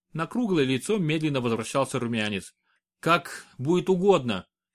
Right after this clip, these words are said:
Мой дом в вашем распоряжении». «Но вы пришли так неожиданно. Я даже не знаю, сколько у меня гостей.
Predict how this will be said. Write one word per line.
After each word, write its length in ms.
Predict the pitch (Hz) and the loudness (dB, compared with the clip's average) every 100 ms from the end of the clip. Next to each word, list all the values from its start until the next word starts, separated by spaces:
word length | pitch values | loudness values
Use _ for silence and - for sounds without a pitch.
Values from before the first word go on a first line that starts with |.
| _ | _
Мой 240 | - 160 165 | -4 0 4
дом 280 | 151 190 120 | 4 4 4
в 40 | |
вашем 280 | 156 170 170 | 0 0 -2
распоряжении». 840 | 165 - 180 151 202 175 120 95 - _ _ | -2 0 2 2 2 0 -2 -4 -10 _ _
«Но 200 | 139 151 | -6 -2
вы 180 | 139 190 | 2 0
пришли 400 | 185 196 214 202 | 0 -4 -2 -2
так 240 | 147 135 | -2 -2
неожиданно. 720 | 180 185 165 226 160 120 98 - _ - _ - | 2 2 4 2 2 0 -4 -12 _ -20 _ -8
Я 220 | 131 196 | 0 2
даже 240 | 202 185 | 4 2
не 120 | 214 170 | 2 2
знаю, 460 | 123 165 196 131 | 2 2 2 0
сколько 420 | - - 220 202 | -2 2 2 4
у 40 | 220 | 2
меня 180 | 196 185 | 2 2
гостей. 600 | 180 180 - 143 92 | 2 0 0 0 0